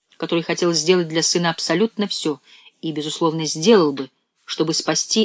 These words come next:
этого самого Генриха от предстоящего ему испытания, называвшегося в Германии воинской повинностью.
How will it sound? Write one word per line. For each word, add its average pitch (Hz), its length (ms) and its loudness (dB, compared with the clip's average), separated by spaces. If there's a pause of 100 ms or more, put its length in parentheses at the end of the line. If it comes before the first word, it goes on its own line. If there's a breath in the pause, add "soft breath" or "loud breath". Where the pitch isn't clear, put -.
этого 160 460 -4
самого 151 460 0
Генриха 160 540 0 (520)
от - 140 -4
предстоящего 165 760 -2
ему 160 220 -4
испытания, 139 640 -6 (600)
называвшегося 160 720 -2
в 151 60 -6
Германии 151 600 0 (400)
воинской 160 540 0
повинностью. 151 760 -4